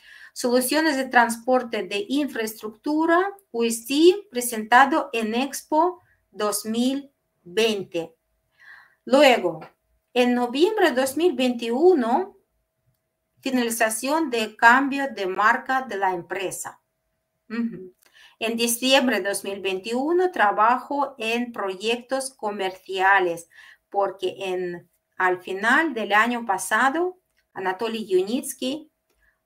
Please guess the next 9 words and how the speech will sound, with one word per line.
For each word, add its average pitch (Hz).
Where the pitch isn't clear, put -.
ah, 180
anunció 226
que 196
cuatro 269
proyectos 226
específicos 285
ya 208
estaban 208
firmados. 180